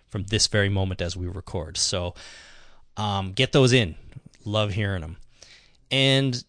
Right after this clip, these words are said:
of course, just one more quick reminder to go over to Patreon if you want to support us, patreon dot com slash the talking dead. You can pledge any amount of money you want to us, and every little bit is immensely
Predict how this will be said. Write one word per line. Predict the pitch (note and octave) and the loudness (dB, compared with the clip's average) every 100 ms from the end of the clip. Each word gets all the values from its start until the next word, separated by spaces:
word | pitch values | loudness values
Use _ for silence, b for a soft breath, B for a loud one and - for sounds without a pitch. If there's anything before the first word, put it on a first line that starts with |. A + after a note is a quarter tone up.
| _ _ | _ _
of | C#3 - | -6 0
course, | F3 D#3 | 2 2
just | D#3 - | 0 0
one | D3+ | 0
more | D3+ C#3 | 0 0
quick | D3+ - | -2 -2
reminder | C3+ B2 B2+ B2 | -2 0 0 -2
to | A2+ - G#2+ | -2 -4 -2
go | G#2+ C#3+ | 2 2
over | C#3 | 2
to | B2+ | 0
Patreon | - A#2+ A2+ - A#2 A2 A2 | -4 -4 -2 -2 0 0 -2
if | - | -2
you | A2 | 0
want | G#2+ | 0
to | - | -2
support | G2+ - G#2+ | -6 -4 -2
us, | G#2 | -2
patreon | - C3 C3+ C#3+ B2 A2+ | 0 -2 0 0 0 2
dot | A2 G2 | 0 0
com | - G2+ G2 | -2 -4 -2
slash | G2+ - G2 G2 - | -4 -2 0 0 -4
the | A#2 G2+ | -4 -4
talking | - F#2+ F2+ G2 F#2 | -2 -2 -4 -6 -6
dead. | F#2 F2+ F#2 | -4 -4 -4
You | A2 A2+ | -4 -4
can | - A2+ G2 F#2+ F#2 - | -4 -4 -2 -4 -6 -4
pledge | G#2 F#2+ - | -4 -2 -2
any | C3 C#3+ C#3 C#3+ | 0 2 2 0
amount | G#2+ G2 E2+ E2+ - _ | -2 -2 -4 -8 -14 _
of | F#2+ F2 | -8 -6
money | F2 F2 E2 | -6 -6 -8
you | F#2+ F#2+ | -8 -8
want | F2+ F2 - | -8 -8 -8
to | - F2+ | -6 -6
us, | E2+ - B B B B _ | -2 -2 B B B B _
and | G2 F2 - - | -8 -8 -4 0
every | A#2 A#2 | 2 2
little | G#2+ G2+ G2 | 0 -2 -2
bit | F#2+ F#2 - | -2 -4 -6
is | F#2+ F#2 F2+ - | -4 -2 -4 -4
immensely | A2+ G#2+ A2 G2+ - F#2 F2 | -2 0 0 0 -2 -4 -8